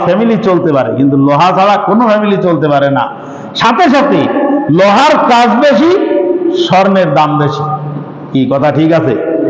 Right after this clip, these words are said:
স্বর্ণের দাম বেশি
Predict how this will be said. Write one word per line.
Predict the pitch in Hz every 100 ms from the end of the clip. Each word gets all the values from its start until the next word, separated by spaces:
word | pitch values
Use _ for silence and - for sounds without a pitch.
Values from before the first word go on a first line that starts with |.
| 135 131 - - -
স্বর্ণের | - 156 202 208 220 262 240 - - - - - - - - - - - - 127 - 139 143 151
দাম | 185 247 269
বেশি | 285 196 233